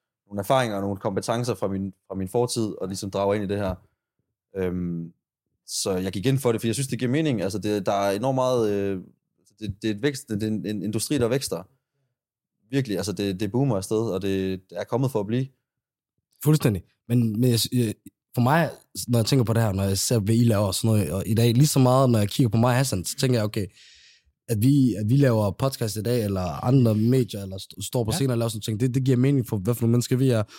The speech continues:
Speaker 3: Ja.
Speaker 2: Og jeg, og, og jeg, jeg, jeg, jeg føler også det samme, når jeg ser, hvad I, hvad I laver. Fordi I har begge to sådan personligheder på sådan, på den der måde, hvor det handler om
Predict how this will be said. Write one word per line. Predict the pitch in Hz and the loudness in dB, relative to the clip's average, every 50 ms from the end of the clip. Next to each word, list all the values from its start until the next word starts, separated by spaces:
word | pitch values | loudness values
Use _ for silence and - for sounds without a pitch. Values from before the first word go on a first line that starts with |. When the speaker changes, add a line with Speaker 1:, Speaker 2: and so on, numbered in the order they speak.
| - - | -18 -10
Speaker 3:
Ja. | 139 131 | -4 0
Speaker 2:
Og | 107 120 | 2 2
jeg, | 120 113 110 - | 2 2 0 -2
og, | - 85 - - | -6 -8 -6 -4
og | 98 117 | -2 -2
jeg, | 113 117 - - - - - | -2 -2 -4 -6 -14 -10 -10
jeg, | 95 - _ - | -12 -10 _ -6
jeg, | - 123 123 - - | -4 -4 -4 -2 -2
jeg | 131 120 | -4 -2
føler | - - 143 135 | 0 0 2 2
også | 135 131 - - - - _ _ _ _ - _ _ - - - _ _ _ _ _ _ _ _ _ _ _ _ _ _ _ _ _ 113 | 2 0 -2 -8 -10 -12 _ _ _ _ -20 _ _ -20 -20 -20 _ _ _ _ _ _ _ _ _ _ _ _ _ _ _ _ _ -6
det | 123 117 | -4 -2
samme, | - 131 143 156 165 156 131 | 0 2 4 4 4 6 6
når | 120 123 | 6 4
jeg | 123 117 | 4 4
ser, | - 135 123 | 4 2 4
hvad | 117 123 120 | 4 4 4
I, | 117 110 107 107 | 4 4 2 2
hvad | 110 120 - | 2 2 2
I | 156 160 | 4 4
laver. | 139 127 110 98 90 - - _ _ _ _ _ _ - - - - | 4 4 4 2 0 -4 -8 _ _ _ _ _ _ -14 -10 -4 0
Fordi | 123 117 104 104 107 107 98 - - - - _ _ _ _ _ _ _ _ _ _ _ _ - | 0 0 2 2 0 0 -2 -4 -8 -18 -20 _ _ _ _ _ _ _ _ _ _ _ _ 2
I | 175 | 4
har | 180 156 | 4 4
begge | 123 165 165 151 | 4 2 0 0
to | 127 - - 127 110 98 | -2 -2 0 0 0 0
sådan | - - 117 107 98 87 78 - _ _ _ _ _ _ _ _ _ _ _ _ _ - | 0 0 2 2 0 -2 -4 -8 _ _ _ _ _ _ _ _ _ _ _ _ _ -4
personligheder | - 110 - - 135 127 117 113 107 101 | -4 -2 2 2 4 4 4 4 2 2
på | 92 - 104 | 0 -2 -2
sådan, | 95 113 107 92 80 | -2 -2 -2 -2 -2
på | - 113 | -2 -2
den | 110 | 0
der | 104 | 0
måde, | 104 101 101 104 101 | 0 0 0 0 0
hvor | 95 92 | -2 -2
det | 95 95 | -2 0
handler | 110 110 107 107 101 | 0 0 0 0 0
om | 92 92 90 85 78 69 60 58 | -2 -2 -4 -6 -8 -10 -10 -14